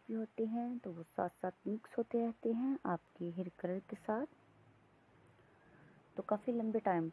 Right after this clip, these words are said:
तक आप अपने बालों को अगर डाई नहीं भी करवाएंगी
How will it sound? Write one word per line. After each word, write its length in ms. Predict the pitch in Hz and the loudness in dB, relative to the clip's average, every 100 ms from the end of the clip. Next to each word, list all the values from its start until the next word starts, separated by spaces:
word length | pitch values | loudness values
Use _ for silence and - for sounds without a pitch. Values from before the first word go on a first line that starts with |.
| 175 | -2
तक 260 | 175 - 175 | -4 -2 -2
आप 200 | 175 190 | 0 -2
अपने 240 | - 180 165 | 0 -2 0
बालों 220 | 156 160 - | 0 -2 -6
को 180 | - 175 185 | -6 0 0
अगर 260 | 170 165 165 | 0 -4 -2
डाई 200 | 160 160 | -2 -2
नहीं 360 | 160 180 254 214 | -4 -4 -4 -2
भी 80 | 214 - | -4 -4
करवाएंगी 600 | 165 165 156 156 180 | -2 0 -2 -2 -4